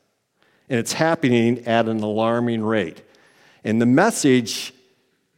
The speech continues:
that seems to be now being spoken into the next generation is that girls are the learners and boys are the ones who play games,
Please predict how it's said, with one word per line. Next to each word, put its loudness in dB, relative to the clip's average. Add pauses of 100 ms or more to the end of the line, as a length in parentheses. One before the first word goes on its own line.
(380)
that 2
seems 2
to 6
be 4 (260)
now 0
being 0
spoken 2
into 0
the 0
next 0
generation 0
is -4
that 2
girls 2
are 2
the 4
learners 2
and -6
boys 2
are 0
the 0
ones 0
who -4
play 0
games, -6